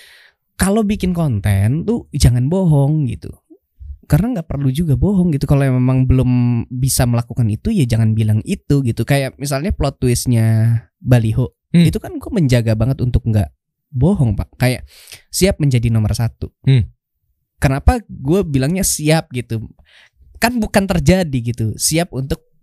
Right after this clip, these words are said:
Speaker 1: menjadi brand fashion pria nomor satu di Indonesia. Itu sangat dipertimbangkan, Pak. Jadi nggak boleh ada unsur kebohongan di situ. Bang Arif juga nggak bilang, "Gue mau nyalon jadi gubernur," atau apa.
Speaker 2: Hmm.
Speaker 1: Nggak. Dia, dia kan dari situ aja ininya.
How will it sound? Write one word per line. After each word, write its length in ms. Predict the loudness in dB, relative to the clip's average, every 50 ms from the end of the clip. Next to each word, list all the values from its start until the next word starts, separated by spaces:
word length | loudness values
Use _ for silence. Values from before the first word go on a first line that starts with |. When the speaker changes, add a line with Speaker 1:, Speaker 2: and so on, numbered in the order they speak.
| _
Speaker 1:
menjadi 460 | -4 0 0 2 2 2 0 2 0 0
brand 320 | 0 0 -2 -2 -2 -2
fashion 340 | -2 -2 -2 0 0 0 4
pria 220 | 4 4 2 2
nomor 160 | 0 0 0
satu 180 | 0 -2 -2 0
di 80 | -2 -2
Indonesia. 160 | -2 -2 -4
Itu 160 | -6 -8 -8
sangat 320 | -10 -10 -6 -6 -8 -6
dipertimbangkan, 1000 | -4 -4 0 4 4 4 4 4 0 0 0 2 0 0 0 -2 -4 -4 -4 -4 -4
Pak. 100 | -4 -2
Jadi 240 | -2 -2 -2 -2 -2
nggak 140 | -2 0
boleh 260 | 0 0 0 0 0 0
ada 80 | 0 0
unsur 220 | 0 0 0 -2
kebohongan 480 | -2 -2 -2 0 0 0 2 0 0 -2
di 60 | -2
situ. 180 | -4 -4 -6 -6 -10 -10 -20 -20 -12 -4
Bang 160 | 0 0 2
Arif 160 | 2 2 0 2
juga 220 | 2 2 4 2
nggak 160 | 2 2 2
bilang, 180 | 2 2 2 2
"Gue 120 | 2 0 0
mau 240 | 0 0 -2 -2 -2 -6 _ _ _
nyalon 480 | 0 2 2 2 2 2 2 2 2 2
jadi 560 | 0 0 0 0 0 0 0 0 -2 -2 -4 -8 _ _ _ _
gubernur," 540 | -2 0 2 4 4 4 4 4 4 2 0
atau 180 | -2 -4 -4
apa. 140 | -2 0 2
Speaker 2:
Hmm. 160 | 2 2 2
Speaker 1:
Nggak. 180 | 2 0 -4 -4 -4
Dia, 200 | -4 -4 -4 -4 -6 -8 -12 _
dia 400 | -20 -16 -12 -8 -4 -2 0 0
kan 160 | 0 -2 -4 -4 -6 _ _ _ _ _
dari 380 | -16 -10 -6 0 2 2 2 2
situ 220 | 2 -2 -2 0
aja 160 | 0 -2 0 0
ininya. 380 | 0 0 0 0 0 0 -2